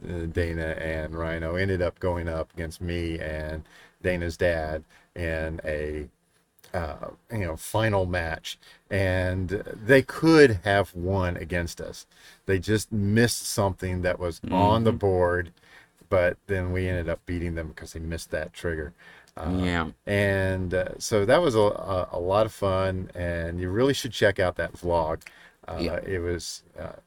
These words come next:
Speaker 1: it's, uh, it was a, it was very unique experience. And then a few weeks later, we ended up going to G P Vegas, and Rhino was interviewing new,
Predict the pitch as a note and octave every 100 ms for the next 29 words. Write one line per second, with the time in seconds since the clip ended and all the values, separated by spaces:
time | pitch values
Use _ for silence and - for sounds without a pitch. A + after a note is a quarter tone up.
0 | _ _ - F2+ D#2+ - - - _ _
1 | _ _ F2+ G1+ - - - _ _ _
2 | _ _ _ _ _ A#2 G#2 F2+ F#2+ -
3 | G2+ F#2+ F2+ F2 - A#2 A#2 G#2+ G2+ -
4 | - G2 F#2+ G#2 G#2 F2+ - G2 F2+ F#2
5 | F2 G2 A2+ B2 A#2 - - - G#2+ -
6 | C3+ A#2+ G#2+ G#2 A2+ A#2 F#2+ G2 A2 F#2
7 | F2 G#2+ - G2+ G2 F#2+ E2+ F2+ F2 E2+
8 | - - - - F#2 A2+ A2 G#2+ F2+ G#2+
9 | G2+ F2+ F#2 - _ - _ F2+ F2+ E2+
10 | F2 F2 F2+ F2 - G2 G#2+ G#2+ F#2+ F2
11 | G2+ F#2+ F#2 F#2 F2+ E2+